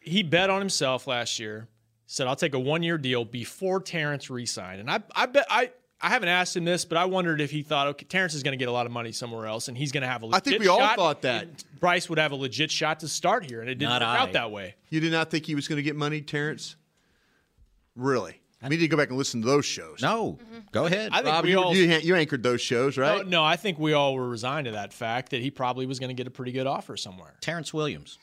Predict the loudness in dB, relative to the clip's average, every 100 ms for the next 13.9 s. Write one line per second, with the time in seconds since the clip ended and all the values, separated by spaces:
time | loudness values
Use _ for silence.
0 | -2 2 2 0 -6 0 0 2 0 0
1 | 0 0 0 0 2 2 2 2 2 2
2 | -4 -10 _ _ _ _ _ _ _ _
3 | _ _ _ -4 -2 0 -2 -2 -4 -8
4 | -10 -10 -10 -8 -10 -8 -6 -6 -6 -8
5 | _ _ _ _ -4 -2 -2 -2 0 0
6 | -2 -4 -4 -2 -4 -2 -2 -4 -6 -6
7 | -4 -4 -4 -6 -10 _ -6 -2 0 0
8 | 2 2 2 0 0 2 2 2 2 0
9 | 0 0 0 2 2 2 -2 0 0 0
10 | 0 -2 -2 -6 -2 -2 -4 -14 -14 -20
11 | _ _ _ -6 -2 0 0 -2 0 2
12 | 4 4 4 2 -4 -2 0 0 -2 -2
13 | 0 0 -2 -6 -2 0 2 0